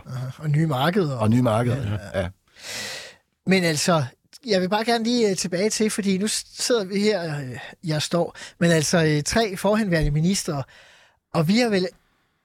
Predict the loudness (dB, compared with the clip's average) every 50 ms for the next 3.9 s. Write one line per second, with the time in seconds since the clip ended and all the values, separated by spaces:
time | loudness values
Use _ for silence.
0 | _ _ -4 0 2 2 2 2 2 0 -2 -2 -2 -2 -2 -2 -2 -2 0 0
1 | 0 0 0 -2 -2 0 -2 -4 -2 0 0 0 0 0 -2 0 0 0 0 -2
2 | -2 -2 -2 -2 -2 0 0 -2 -2 -2 -4 -2 0 2 2 2 0 -2 -4 -4
3 | -2 -2 -2 -2 -2 -2 -2 0 2 2 2 2 0 0 -2 -2 -4